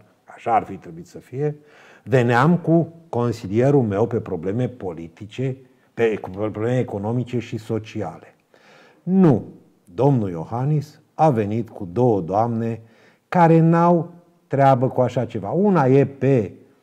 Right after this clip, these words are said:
uh, imagine, comunicare publică, doamna Daniela Bârsan. Vă dați seama, ce comunică ea? Trebuie să fac un comunicat. „A, presiune, domnul președinte și-a exprimat disponibilitatea de a media, de a face”, și le-a spus profesorilor: „Bă, aveți grijă cu examenele, în rest,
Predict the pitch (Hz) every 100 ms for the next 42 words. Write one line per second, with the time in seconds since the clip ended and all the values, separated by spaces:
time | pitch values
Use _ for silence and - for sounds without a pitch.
0 | _ _ _ - 120 110 104 98 101 127
1 | _ 196 170 135 131 117 135 135 135 131
2 | 127 123 135 131 107 120 131 147 127 120
3 | 123 110 110 110 104 110 95 107 101 -
4 | 98 90 92 98 _ _ - 180 151 -
5 | 120 104 107 - 220 185 143 175 165 165
6 | 127 220 226 220 214 202 202 202 185 180
7 | 180 - 113 107 - - - 196 165 165
8 | 170 220 226 185 185 170 160 170 165 226
9 | 196 185 170 156 160 156 175 180 180 151
10 | 127 165 165 165 220 226 226 185 147 143
11 | 156 165 165 220 196 151 151 214 208 190
12 | 170 160 156 151 180 143 147 185 190 185
13 | 180 165 - 156 - 180 165 160 139 127
14 | 120 107 113 104 113 139 120 120 117 117
15 | 123 110 117